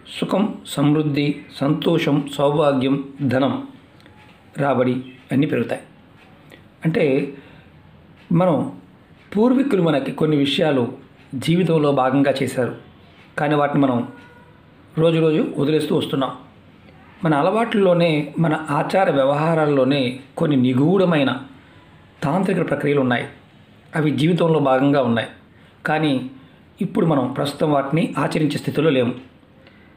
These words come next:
చాలామంది అనుకుంటూ ఉంటారు, "గురువుగారు, మాకు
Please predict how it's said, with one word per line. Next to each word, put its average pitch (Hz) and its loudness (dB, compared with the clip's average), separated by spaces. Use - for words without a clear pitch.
చాలామంది 160 0
అనుకుంటూ 160 0
ఉంటారు, 139 4
"గురువుగారు, 151 2
మాకు 147 -4